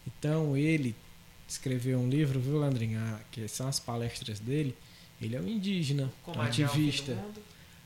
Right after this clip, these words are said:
Speaker 1: É, Ideias para Adiar o Fim
Speaker 2: É.
Speaker 1: do Mundo. E esses cantos, e a representatividade do Gabriel, do Samuel, do seu Toninho, tua, Jackson, da gente que tá aqui hoje, foram,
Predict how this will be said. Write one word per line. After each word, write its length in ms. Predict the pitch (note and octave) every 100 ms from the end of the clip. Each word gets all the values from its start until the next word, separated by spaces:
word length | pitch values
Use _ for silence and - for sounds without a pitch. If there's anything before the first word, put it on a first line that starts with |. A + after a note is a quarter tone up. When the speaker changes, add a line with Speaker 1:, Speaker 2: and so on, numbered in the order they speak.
| -
Speaker 1:
É, 240 | B2+ B2+
Ideias 380 | B2+ C3 C#3 E3
para 260 | - D3+ D3
Adiar 260 | C#3 C#3
o 40 | C#3
Fim 220 | - D#3+
Speaker 2:
É. 20 |
Speaker 1:
do 100 | D#3+
Mundo. 420 | E3+ C3+ A#2 G#2+ G#2+ - - - - - - - - - -
E 100 | E3
esses 300 | F#3+ - -
cantos, 720 | - D3 D#3+ D#3+ - - - - - - - - -
e 60 | C3
a 40 |
representatividade 1500 | B2 C#3+ D3+ C#3+ C#3 D3 - C3 C3 D3+ - - B2 B2 A#2 A#2+
do 140 | B2
Gabriel, 640 | A2+ B2 A#2 A#2 A#2+ A#2+ G#2
do 80 |
Samuel, 460 | - A2+ A2 A2 A2
do 80 | G#2
seu 120 | A#2
Toninho, 560 | - A2+ A2 A#2 A#2+ G#2 - - - -
tua, 280 | C3+ C#3 B2
Jackson, 380 | A2 G#2+ - -
da 140 | C3+
gente 240 | C3 C3+ -
que 100 | A#2+
tá 180 | - G#2+
aqui 300 | G#2+ - A2
hoje, 400 | C#3+ D3+ A#2+ - - - - - - -
foram, 640 | - D3 D3+ D#3+ E3+ F3